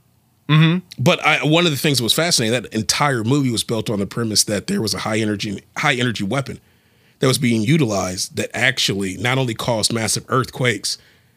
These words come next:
Speaker 2: it stopped the core, which, according to that model, if that holds true for what's at the center of the planet, actually had a,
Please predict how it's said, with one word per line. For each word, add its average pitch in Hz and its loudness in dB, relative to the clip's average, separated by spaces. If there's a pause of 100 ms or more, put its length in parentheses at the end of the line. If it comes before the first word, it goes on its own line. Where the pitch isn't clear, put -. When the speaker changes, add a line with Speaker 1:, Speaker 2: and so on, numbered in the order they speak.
(200)
Speaker 2:
it 151 2
stopped 131 0
the - -8
core, 123 0
which, - 0
according 113 0
to 107 -2
that 110 0
model, 117 2 (380)
if 139 2
that 123 0
holds 117 -2
true 104 -2 (140)
for - -4
what's 107 0
at 98 -2
the 95 -2
center 107 2
of 104 -2
the 95 -4
planet, 120 0 (440)
actually 131 2
had 107 -2
a, 104 -8